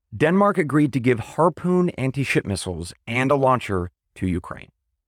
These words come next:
That was confirmed by Defense Secretary Austin on Tuesday as well. So there's the big pivot, or at least the weaponry element anyway. We're escalating with Harpoons, and it's a really aggressive option and will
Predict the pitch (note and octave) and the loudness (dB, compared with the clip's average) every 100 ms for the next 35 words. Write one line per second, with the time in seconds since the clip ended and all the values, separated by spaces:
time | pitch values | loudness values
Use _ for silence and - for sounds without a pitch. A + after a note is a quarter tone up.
0 | _ _ _ - C3+ D#3+ - C3+ C3+ B2 | _ _ _ -2 0 0 0 0 2 2
1 | A2 A2+ G#2 F#2+ - G#2+ - G2+ G2+ G2 | 4 4 2 0 -2 -2 -2 -4 -2 -4
2 | - B2 A#2+ - F#2+ F#2 - F#2 E2+ F2+ | 0 2 2 0 -4 -4 -2 -6 -4 -4
3 | F2+ E2 G2+ D#2+ - _ _ _ _ _ | -6 -4 -2 -2 -8 _ _ _ _ _
4 | _ _ - C3 F3+ - _ _ - A#2 | _ _ -2 2 2 0 _ _ -2 2
5 | B2 C3+ D3 D3 G#3+ G#3 - _ G#2+ G#2+ | 2 2 0 0 0 0 -4 _ -2 0
6 | A#2+ - G2 F2 F2+ G#2 - G#2 G#2 B2 | 0 -2 -4 -4 0 0 0 0 2 2
7 | B2+ F#2+ D2 - D2+ - G2+ - _ _ | 2 2 -2 -12 -16 -10 -12 -12 _ _
8 | _ _ - C3 D#3+ - E3+ - C#3 G2+ | _ _ -4 0 2 2 0 0 2 4
9 | G2 A#2 - A2 - C3+ F#3+ C#3+ - - | 4 0 0 -2 0 0 0 0 -4 -16
10 | - _ _ B2 B2+ B2+ A#2 E3 F3+ D#3 | -20 _ _ -2 0 -2 2 2 4 2
11 | A2 B2 A#2 G2 A2 A#2 - - - F#2+ | 2 2 2 0 2 2 -2 -8 -8 -2
12 | G2 G2 | 0 0